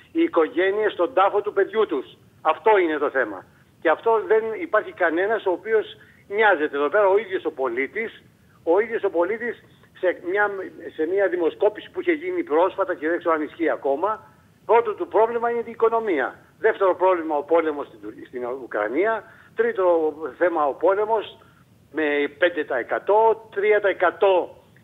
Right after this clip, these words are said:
είναι η πανδημία η οποία εξαφανίζεται, δύο τοις εκατό η εγκληματικότητα στους δρόμους με μαχαιριές και κλέφτες κτλ. Αλλά το θάνατο των πιτσιρικάδων στον δρόμο και την ορφάνεια και τα κλεισμένα σπίτια, δεν ακούω κανένα να λέει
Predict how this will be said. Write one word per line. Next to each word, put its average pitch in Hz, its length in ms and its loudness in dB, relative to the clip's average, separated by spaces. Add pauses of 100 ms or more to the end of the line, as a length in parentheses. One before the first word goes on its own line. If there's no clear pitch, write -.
είναι 185 220 0
η 175 320 -2
πανδημία 160 500 0
η 165 80 2
οποία 160 240 2
εξαφανίζεται, 170 880 -2
δύο 214 180 0
τοις 208 80 -4
εκατό 180 260 -2
η - 20 2
εγκληματικότητα 170 880 -2 (240)
στους 135 140 -10
δρόμους 175 280 0
με 160 100 -4
μαχαιριές 151 540 -2
και 156 120 -6
κλέφτες 160 460 -2
κτλ. 135 320 -2 (460)
Αλλά 160 240 2
το 165 200 0
θάνατο 202 380 0
των 175 100 0
πιτσιρικάδων 160 720 0
στον 160 180 -6
δρόμο 185 340 2
και 151 140 -12
την 151 180 -8
ορφάνεια 170 460 0
και 147 140 -10
τα 147 120 -4
κλεισμένα 170 400 -8
σπίτια, 220 400 -4 (280)
δεν 254 160 2
ακούω 240 260 4
κανένα 247 440 2
να 160 140 0
λέει 151 340 2